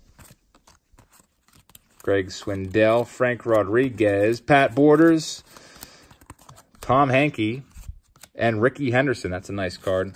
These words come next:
Always liked Rickey Henderson. So, out of the first box, the bottom left was the hot spot for Darren. Pulled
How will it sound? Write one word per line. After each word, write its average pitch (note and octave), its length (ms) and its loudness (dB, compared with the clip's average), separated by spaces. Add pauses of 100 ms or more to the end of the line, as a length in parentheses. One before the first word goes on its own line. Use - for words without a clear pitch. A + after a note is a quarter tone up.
Always G2 240 -8
liked G2 180 -8
Rickey G#2+ 300 -6
Henderson. A#2 440 -6
So, A#3 600 4
out F#3 160 6
of G3+ 80 0
the F#3+ 80 0
first G3+ 340 2
box, G#3 400 4
the D#3 120 0
bottom F3 380 6
left G#3 480 2
was D3+ 420 2
the D#3 120 4
hot F3 300 4
spot F3 440 2
for F3+ 280 4
Darren. F3+ 500 2 (460)
Pulled E3+ 320 6